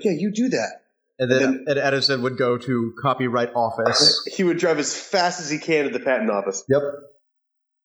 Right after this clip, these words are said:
Speaker 1: And then, and then when the guy was like, "We invented it together," he'd be like, "Well,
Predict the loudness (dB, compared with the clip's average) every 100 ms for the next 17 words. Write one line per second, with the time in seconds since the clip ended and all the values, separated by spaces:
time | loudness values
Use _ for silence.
0 | _ _ -2 0 0 0 -2 -2 0 0
1 | 0 -2 0 0 0 0 -4 -8 -4 -2
2 | 0 0 0 0 -2 0 0 0 -4 -14
3 | -20 _ _ 0 0